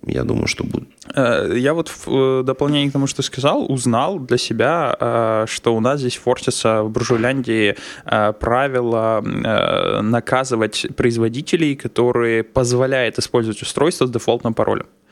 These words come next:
Speaker 2: То есть дефолтный пароль должен использоваться юзером для первого входа, чтобы сменить, э, пароль после первого же входа. И вот е-, эт-, этот рул хотят заинфорсить и наказывать производителей, которые так не делают. Но,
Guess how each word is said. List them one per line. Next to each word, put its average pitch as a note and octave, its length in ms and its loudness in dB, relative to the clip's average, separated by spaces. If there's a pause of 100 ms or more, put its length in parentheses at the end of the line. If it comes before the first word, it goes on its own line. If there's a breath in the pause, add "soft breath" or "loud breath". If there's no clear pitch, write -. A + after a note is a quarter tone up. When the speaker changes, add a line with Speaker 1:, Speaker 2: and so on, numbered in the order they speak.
(240 loud breath)
Speaker 2:
То - 60 -2
есть A2+ 100 -2
дефолтный E3 440 0
пароль D3 360 2
должен C3 420 0
использоваться B2 640 -2
юзером C3 480 0
для A2 120 2
первого A2 280 0
входа, D#3 360 0
чтобы A#2 320 0
сменить, C3+ 520 0 (380 loud breath)
э, G#2 320 2 (100)
пароль E3+ 400 2
после - 260 -2
первого G#2+ 320 2
же A2+ 100 -8
входа. G#2+ 340 0
И A2+ 160 0
вот A#2 320 0
е-, A#2 400 2
эт-, B2+ 260 -2
этот A#2+ 360 0
рул E3+ 200 2
хотят B2 340 0
заинфорсить B2 680 0
и - 20 0
наказывать A#2 420 0
производителей, A#2 560 0
которые B2 320 0
так A2+ 220 -2
не B2 120 2
делают. - 440 -4 (540 loud breath)
Но, C3+ 680 2